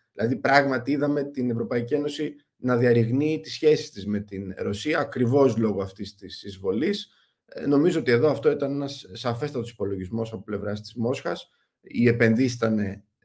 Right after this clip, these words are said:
δεδομένες σε επίπεδο σχέσεων, οικονομικές, ε, σε επίπεδο υποδομών. Ο Nord Stream δύο, ε, ήμασταν, ε, μήνες πριν τεθεί σε, ε, λειτουργία ο διπλός αγωγός. Άρα,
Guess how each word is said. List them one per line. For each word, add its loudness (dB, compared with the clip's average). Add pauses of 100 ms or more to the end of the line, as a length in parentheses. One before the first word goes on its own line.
(200)
δεδομένες -2
σε -2
επίπεδο -2
σχέσεων, 2
οικονομικές, -2 (280)
ε, -4
σε -4
επίπεδο 2
υποδομών. 2
Ο -6
Nord 2
Stream -4
δύο, 2 (200)
ε, -12 (280)
ήμασταν, 0
ε, -4 (140)
μήνες 2 (180)
πριν 0
τεθεί -4
σε, -4
ε, -10
λειτουργία -2
ο -4
διπλός -2
αγωγός. -4
Άρα, -4